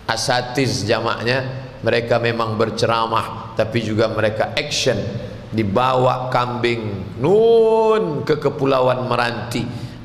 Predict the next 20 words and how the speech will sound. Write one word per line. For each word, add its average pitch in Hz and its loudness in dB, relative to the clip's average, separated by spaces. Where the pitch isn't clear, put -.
Pakaian 127 0
bekas 123 -2
bapak 120 -2
ibu 110 -4
diikat, 113 -4
dibawa 113 0
ke 113 0
pulau-pulau 110 2
tertinggal 107 0
sana. 107 -2
Ada 113 2
pula 117 0
bapak 117 0
ibu 117 2
yang 117 2
kelebihan 117 0
harta, 117 0
dikumpulkannya 113 0
dalam 110 0
satu, 113 0